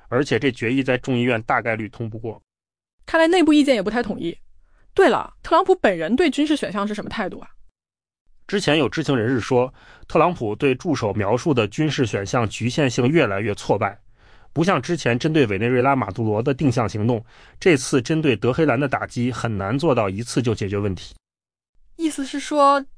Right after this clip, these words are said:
Speaker 2: 这次动武可能会引发更大的冲突？
Speaker 1: 没错，助手告诉特朗普，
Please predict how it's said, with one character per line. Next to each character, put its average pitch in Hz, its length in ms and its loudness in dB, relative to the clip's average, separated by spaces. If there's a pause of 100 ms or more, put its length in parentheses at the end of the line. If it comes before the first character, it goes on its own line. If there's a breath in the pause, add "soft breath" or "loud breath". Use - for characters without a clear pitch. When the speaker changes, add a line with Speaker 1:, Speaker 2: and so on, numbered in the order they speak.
(120)
Speaker 2:
这 349 160 0
次 311 200 -4
动 311 260 4
武 240 60 -6
可 220 160 -10
能 190 100 -10
会 302 160 -2
引 220 160 -8
发 247 200 -4
更 254 280 -4
大 202 160 -4
的 - 80 -16
冲 208 240 -12
突？ - 160 -14 (720)
Speaker 1:
没 123 140 -6
错， 117 260 -2 (460 soft breath)
助 170 120 6
手 110 200 2
告 139 160 2
诉 123 100 -4
特 123 100 -6
朗 120 160 0
普， 113 220 -6